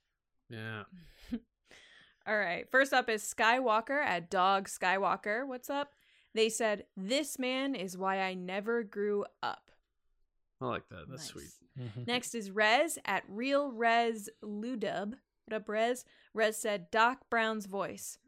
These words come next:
Speaker 2: Roads, <laughs> where we're going, we don't need roads."
Speaker 1: <laughs> It kinda
Speaker 3: Very
Speaker 1: does
Speaker 3: nice.
Speaker 1: look a little bit Doc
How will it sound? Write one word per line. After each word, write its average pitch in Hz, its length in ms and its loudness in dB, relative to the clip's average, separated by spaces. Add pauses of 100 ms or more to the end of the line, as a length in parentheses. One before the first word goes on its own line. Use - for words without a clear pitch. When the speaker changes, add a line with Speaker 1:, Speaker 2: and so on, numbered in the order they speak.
(240)
Speaker 2:
Roads, 226 680 4 (120)
<laughs> - 120 -18
where 233 220 0
we're 247 240 6
going, 226 680 0
we 240 140 0
don't 214 420 0
need 208 420 -6 (100)
roads." 180 580 4
Speaker 1:
<laughs> - 100 -4 (1400)
It 339 160 -2
kinda 269 180 4
Speaker 3:
Very - 160 6
Speaker 1:
does - 240 8
Speaker 3:
nice. 226 60 -6
Speaker 1:
look 175 240 -2
a 143 40 0
little 131 220 0
bit 120 260 -4
Doc 113 160 0